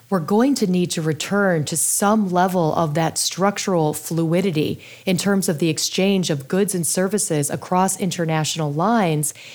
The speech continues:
And I'm not optimistic that we'll return to that free flow of goods and services for another year, two, maybe longer, if we ever get there. From a monetary policy perspective,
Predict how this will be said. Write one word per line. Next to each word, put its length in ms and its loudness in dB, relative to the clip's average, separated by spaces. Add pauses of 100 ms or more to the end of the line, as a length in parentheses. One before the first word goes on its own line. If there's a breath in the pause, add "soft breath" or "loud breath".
(300 loud breath)
And 180 4
I'm 260 4
not 200 4
optimistic 840 0
that 160 -2
we'll 140 -2
return 640 -2
to 100 -6
that 180 0
free 380 -2
flow 360 0
of 200 -2
goods 240 -2
and 100 -2
services 720 0 (460 loud breath)
for 180 2
another 340 4
year, 480 2
two, 560 0
maybe 380 2
longer, 600 0 (280 loud breath)
if 180 4
we 160 4
ever 220 4
get 240 -2
there. 240 -4 (360 loud breath)
From 200 0
a 40 2
monetary 520 2
policy 500 0
perspective, 760 0